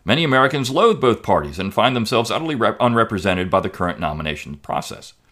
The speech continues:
There should be a path to the Supreme Court that does not rely on pr-, proving yourself a loyal foot soldier decade after decade to the party likeliest to sponsor you,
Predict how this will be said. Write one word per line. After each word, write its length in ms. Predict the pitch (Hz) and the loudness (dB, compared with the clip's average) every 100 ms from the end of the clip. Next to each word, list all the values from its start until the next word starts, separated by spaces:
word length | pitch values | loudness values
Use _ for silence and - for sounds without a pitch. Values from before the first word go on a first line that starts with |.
| _ _ _ - | _ _ _ -6
There 100 | 120 | -2
should 160 | 190 | 0
be 80 | 190 | 2
a 60 | 190 | 2
path 320 | - 202 196 | 4 2 2
to 60 | |
the 60 | 175 | -4
Supreme 320 | 160 180 170 | -4 -2 -2
Court 220 | 160 156 | 2 2
that 80 | 147 | 2
does 140 | 131 117 | -2 0
not 200 | 131 120 | 2 2
rely 240 | 120 113 | 4 4
on 120 | 113 | 4
pr-, 100 | 107 | -2
proving 440 | 104 - 127 139 127 | -6 0 2 2 -2
yourself 460 | 113 110 104 - - | 0 2 2 2 0
a 100 | 127 | 2
loyal 280 | 92 92 95 | 2 0 0
foot 180 | - | -4
soldier 380 | - 151 107 82 | 0 0 0 -2
decade 400 | - 147 131 120 | 0 0 2 0
after 200 | 107 - | 0 -2
decade 460 | 135 147 90 82 - _ _ _ - | -2 0 0 -2 -4 _ _ _ -12
to 60 | |
the 40 | - | -6
party 320 | - 117 104 | 4 6 6
likeliest 600 | 92 110 107 110 101 101 | 4 4 4 0 0 -2
to 80 | 95 | -6
sponsor 580 | 104 - 131 139 101 85 | -6 0 0 0 -2 -4
you, 260 | 76 87 | -6 -10